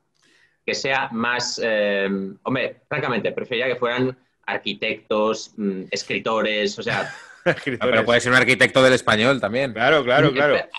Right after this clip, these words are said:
Speaker 1: A mí, a mí el fútbol me ha traído muchas, muchos disgustos en la vida. Muchos. Sobre todo el español.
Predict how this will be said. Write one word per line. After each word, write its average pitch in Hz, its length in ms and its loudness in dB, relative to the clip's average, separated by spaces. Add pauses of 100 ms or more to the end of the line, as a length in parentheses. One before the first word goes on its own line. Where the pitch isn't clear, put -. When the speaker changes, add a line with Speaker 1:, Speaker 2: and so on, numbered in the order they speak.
Speaker 1:
A 156 100 -2
mí, 202 180 0
a 143 140 -4
mí 180 120 0
el 208 120 -2
fútbol 214 480 -2
me 147 240 -8
ha 156 100 -6
traído 156 420 -2
muchas, 196 960 0
muchos 170 380 -2
disgustos 95 440 -8
en 92 60 -6
la 85 80 -6
vida. 85 240 -14 (140)
Muchos. - 420 -6 (260)
Sobre 123 140 -4
todo 135 200 -2
el 170 40 -4
español. 143 480 -4